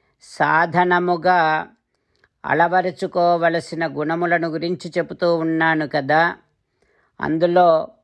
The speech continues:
పంతొమ్మిదవ గుణం ఆత్మను గురించి తెలుసుకోవాలి, ఆత్మను ధ్యానించాలి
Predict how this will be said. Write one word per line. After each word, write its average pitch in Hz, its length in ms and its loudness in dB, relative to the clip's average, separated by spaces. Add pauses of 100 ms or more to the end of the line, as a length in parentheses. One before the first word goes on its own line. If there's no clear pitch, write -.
(260)
పంతొమ్మిదవ 175 880 2
గుణం 160 640 -2 (1040)
ఆత్మను 180 760 0
గురించి 175 600 -2
తెలుసుకోవాలి, 165 1500 0 (1160)
ఆత్మను 175 680 0
ధ్యానించాలి 165 1500 0